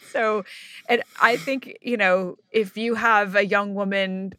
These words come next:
I think it'd be the perfect high school graduation gift that would come out of left field, but it would actually be a really great handbook for a woman entering college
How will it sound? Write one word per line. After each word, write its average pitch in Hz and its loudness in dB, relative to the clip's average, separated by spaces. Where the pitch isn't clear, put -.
I 190 -6
think 226 -2
it'd 208 -2
be 196 0
the 180 0
perfect - -2
high - -2
school 185 -6
graduation 160 -4
gift 208 0
that 175 0
would 160 -8
come 165 -4
out 151 0
of 151 -8
left 156 -4
field, 175 -4
but 175 -2
it 170 -6
would 156 -2
actually 156 -4
be - -8
a - -4
really 156 -2
great 160 -2
handbook 160 -4
for - -12
a - -6
woman 156 -10
entering 147 -12
college - -10